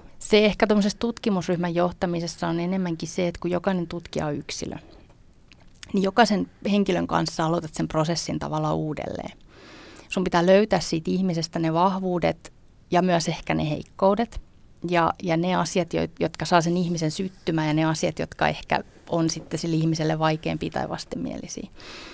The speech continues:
Ja sit niitä tutkimusprojekteja täytyy koittaa niinku hiukan suunnata siihen suuntaan, että mitkä on niinku kenenkin ihmisen ominaisuuksille sopivia. Sitten ihmiset reagoi hyvin eri tavalla palautteeseen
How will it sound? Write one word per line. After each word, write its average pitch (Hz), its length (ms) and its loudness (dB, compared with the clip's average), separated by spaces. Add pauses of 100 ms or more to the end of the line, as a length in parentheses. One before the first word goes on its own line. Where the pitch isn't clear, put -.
(360)
Ja 170 100 4
sit 214 200 2 (100)
niitä 196 200 2
tutkimusprojekteja 190 1160 2
täytyy 165 300 0
koittaa 165 380 -2
niinku 170 200 -2
hiukan 170 300 0
suunnata 175 480 0
siihen 170 440 0
suuntaan, 170 600 0
että 160 140 -4
mitkä - 360 -4 (120)
on 175 180 -2
niinku 160 240 -2
kenenkin 170 380 2
ihmisen 165 300 0
ominaisuuksille - 880 -2
sopivia. - 600 -8 (960)
Sitten 208 420 6
ihmiset 208 340 4 (440)
reagoi 196 480 6
hyvin 196 280 4
eri 190 260 4
tavalla 165 600 2
palautteeseen 202 1000 0